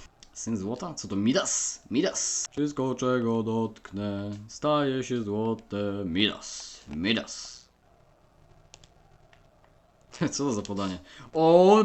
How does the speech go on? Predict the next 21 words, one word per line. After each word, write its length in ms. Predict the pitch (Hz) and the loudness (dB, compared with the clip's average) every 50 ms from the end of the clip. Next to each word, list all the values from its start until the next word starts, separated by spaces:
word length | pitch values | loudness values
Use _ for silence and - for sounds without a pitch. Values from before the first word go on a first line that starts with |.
| 156 - - | 4 2 0
patrzcie, 300 | - 190 190 - - 180 | 0 2 2 0 -2 -2
Sterling! 520 | - - - 202 175 151 156 165 190 196 202 - - - - | -2 0 2 2 2 2 2 2 0 -2 -4 -8 -16 -18 -16
Sterling 360 | - - - 208 202 208 196 | -6 -2 0 0 0 0 -2
wchodzi 320 | - - 214 190 156 170 165 | 0 0 0 0 0 -2 -4
tutaj! 320 | - 151 160 160 170 202 294 - - - - - | -4 -2 0 0 0 0 -2 -6 -14 -18 -12 -10
Sterling, 520 | - - - 254 240 247 247 262 277 247 - - - - - | -6 0 2 4 6 6 8 8 6 4 2 -4 -10 -4 0
podanie! 280 | 247 240 277 240 220 202 | 4 4 4 4 4 2
Nie, 340 | 220 226 226 233 233 233 233 | 2 4 6 8 8 8 8
no 80 | 220 - | 6 4
co 160 | 214 - - | 0 -6 0
to 100 | - 403 | 4 4
jest 120 | 359 165 | 4 6
za 80 | 151 175 | 4 2
chujowe 400 | - - 175 170 175 156 151 147 | 0 2 2 4 4 4 2 0
podanie, 440 | - 160 156 160 156 151 151 143 143 | 0 2 6 6 8 8 8 8 8
no? 140 | 147 151 143 - - - - | 6 4 2 0 -6 -10 -6
Oj, 240 | 98 104 107 113 113 | -4 -2 0 0 0
Diomande. 540 | 110 123 123 135 135 127 120 113 120 131 139 - - - - _ _ - | 0 2 4 4 4 4 4 2 2 0 -2 -4 -10 -20 -20 _ _ -6
A, 200 | - - 240 226 | 4 6 8 8
dobra! 440 | 156 165 180 180 151 131 - - - - - - - - - - _ - | 8 8 6 6 6 4 4 2 -2 -12 -20 -20 -20 -20 -20 0 _ 10
Eee, 560 | - - 349 339 330 320 320 311 302 294 | 10 12 12 12 12 12 12 12 12 12